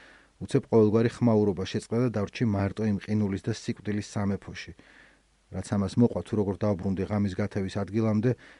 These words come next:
ის მახსოვს მხოლოდ ოდნავ, ნაწყვეტებით, თითქოს სიზმარში მოხდაო“. ეს რატო მოგიყევით, ეხა რატო დაგრუზეთ ბოლოსკენ, მაგრამ, ნუ, აი, იმის საჩვენებლად, რომ როგორ შეიძლება, რომ მდიდარი და დატვირთული, ბევრი რაღაცა აქ ადამიანს ნანახი,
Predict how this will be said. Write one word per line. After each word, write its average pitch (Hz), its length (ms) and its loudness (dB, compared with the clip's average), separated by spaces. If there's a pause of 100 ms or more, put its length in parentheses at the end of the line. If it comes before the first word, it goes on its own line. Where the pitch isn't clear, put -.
(120)
ის - 160 -8
მახსოვს 107 420 -4
მხოლოდ 98 240 -6
ოდნავ, 85 400 -6
ნაწყვეტებით, 95 800 -6
თითქოს - 340 -12
სიზმარში 95 560 -6
მოხდაო“. 82 480 -10 (1300)
ეს 92 160 -12
რატო 98 240 -2
მოგიყევით, 90 500 -4
ეხა 104 180 -2
რატო 95 200 -4
დაგრუზეთ 92 480 -4
ბოლოსკენ, 104 480 2
მაგრამ, 104 240 2
ნუ, 120 80 6
აი, 110 120 4 (340)
იმის 147 260 4
საჩვენებლად, 110 640 0
რომ 131 160 2 (800)
როგორ 113 360 -4
შეიძლება, 107 420 0
რომ 80 160 -8
მდიდარი 98 800 -8
და 117 180 2
დატვირთული, 113 800 -4
ბევრი 120 340 6
რაღაცა 101 360 2
აქ - 160 -8
ადამიანს 92 460 -4
ნანახი, 104 440 0